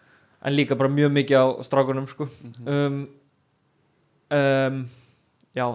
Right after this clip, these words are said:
Speaker 1: en þú veist, það er náttúrulega bara eina forrit-, allt sem tengist eitthvað forritun eða tækni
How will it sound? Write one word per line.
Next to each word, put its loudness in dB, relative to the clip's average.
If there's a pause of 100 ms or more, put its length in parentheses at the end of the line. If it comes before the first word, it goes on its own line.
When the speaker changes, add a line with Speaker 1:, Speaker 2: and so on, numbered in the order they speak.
(100)
Speaker 1:
en -4
þú -4
veist, -12
það -2
er 0
náttúrulega -8
bara -2
eina 0
forrit-, -4
allt -4
sem -14
tengist -8
eitthvað -6
forritun -2
eða -4
tækni -8